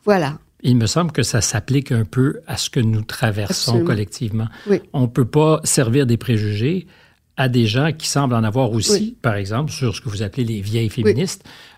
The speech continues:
Speaker 2: Or, peut-être que les combats que vous meniez n'étaient pas exactement les mêmes,
Speaker 1: Oui.
Speaker 2: euh, mais ceux qu'ils mènent ne sont pas exactement
Speaker 1: Oui.
Speaker 2: les mêmes non plus.
Speaker 1: Mais t-, tout ça pour dire que je pense,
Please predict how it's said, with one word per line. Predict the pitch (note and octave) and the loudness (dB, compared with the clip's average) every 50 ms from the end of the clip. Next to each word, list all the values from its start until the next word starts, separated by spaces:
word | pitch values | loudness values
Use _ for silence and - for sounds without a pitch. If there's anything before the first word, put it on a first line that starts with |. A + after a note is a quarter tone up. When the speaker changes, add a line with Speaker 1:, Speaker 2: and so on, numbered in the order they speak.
| _ _ - | _ _ 2
Speaker 2:
Or, | E3+ F#3 F#3+ G3 F#3 C3+ - - _ _ _ _ _ | 4 4 4 4 2 0 -4 -12 _ _ _ _ _
peut-être | - A#2 B2 C3 | -6 -6 -4 -2
que | - - | 0 0
les | B2 A#2 | 0 0
combats | A2+ - B2 A#2 A2 D3 C3+ | 0 0 0 2 2 2 2
que | G#2+ G#2 | 0 0
vous | G#2 A2+ A#2 | 0 2 4
meniez | A2+ A2 A#2+ A#2+ A2+ A2+ C3 C#3+ | 6 6 6 6 6 6 4 4
n'étaient | B2+ A2+ G#2 - A#2 | 4 2 0 -2 -4
pas | - B2+ G#2+ | -4 -4 -4
exactement | G2 - A2 - - - G#2+ A2 A2+ | -4 -4 -6 -6 -4 -4 -4 -4 -4
les | A2 G#2+ G2+ | -4 -4 -6
mêmes, | G2+ A2+ B2+ F3+ A#3+ A3+ F3 C3+ A2+ - - | -4 -4 -2 0 0 0 0 -2 -4 -8 -12
Speaker 1:
Oui. | - - - - _ _ _ _ - | -20 -20 -20 -20 _ _ _ _ -4
Speaker 2:
euh, | B2 A#2 B2 B2+ - | -2 -2 -2 -2 -2
mais | E3 A#2+ A#2 A2+ A#2+ A#2 A2+ G#2+ A2+ C3 - | 0 2 2 2 2 2 2 0 -2 -4 -4
ceux | - - - - D#3+ D#3 D#3+ D#3 D#3 D3+ D#3 - - - _ _ | -2 -2 0 2 4 4 6 4 2 0 -4 -8 -16 -20 _ _
qu'ils | - - F#3 G#3+ A3 G3 | 2 4 4 4 4 4
mènent | D3+ C3 B2+ B2 A2+ G#2+ | 4 4 4 4 4 2
ne | G#2+ G#2+ | 2 0
sont | F#2+ - A#2+ G2+ | 0 -2 -2 -2
pas | - A#2 | -2 -2
exactement | G#2+ G2 G#2+ G#2 - - A2+ A2 | -2 0 -2 -2 0 0 2 4
Speaker 1:
Oui. | A2 G2+ | 4 4
Speaker 2:
les | A2+ G#2+ | 4 2
mêmes | G#2+ A2 A2 A2+ A2+ | 2 2 2 2 2
non | B2+ C3+ - | 2 0 0
plus. | - G#3+ - - - - _ _ - - - - _ _ - | 0 0 -2 -2 -4 -10 _ _ -20 -20 -20 -20 _ _ 2
Speaker 1:
Mais | G3+ A#3 A3+ A3 - - _ _ _ _ - | 4 4 4 2 -2 -8 _ _ _ _ -20
t-, | - - - | -20 -18 -4
tout | - B3+ | -2 0
ça | A#3 - D#4+ | 2 2 2
pour | D#4+ - A3 F#3 | 2 2 2 4
dire | E3+ G3+ A3+ B3 B3 - | 4 4 4 4 4 2
que | - F#3+ | 2 2
je | F3 F3+ | 4 2
pense, | E3+ E3+ - G3+ G#3+ G#3+ A3+ A3+ - - - | 2 2 2 2 4 4 2 2 0 -2 -4